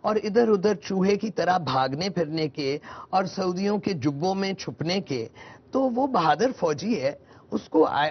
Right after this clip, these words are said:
आ-, चाहिए कि वो अपने मुल्क में आए, और उनके इदारे का फर्ज बनता है कि उनका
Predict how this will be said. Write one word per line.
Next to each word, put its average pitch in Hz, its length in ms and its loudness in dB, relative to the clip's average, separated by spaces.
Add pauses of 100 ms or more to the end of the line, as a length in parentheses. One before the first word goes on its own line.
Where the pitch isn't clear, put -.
आ-, 120 120 -4
चाहिए 170 520 -4
कि 240 120 -4
वो 208 140 4
अपने 196 280 -6
मुल्क 160 320 -4
में 175 140 -4
आए, 117 260 -6 (420)
और 254 120 6
उनके 294 400 4
इदारे 180 580 2
का 294 180 2
फर्ज 170 380 0
बनता 131 280 -6
है 92 200 -10 (640)
कि 247 100 -4
उनका 247 480 0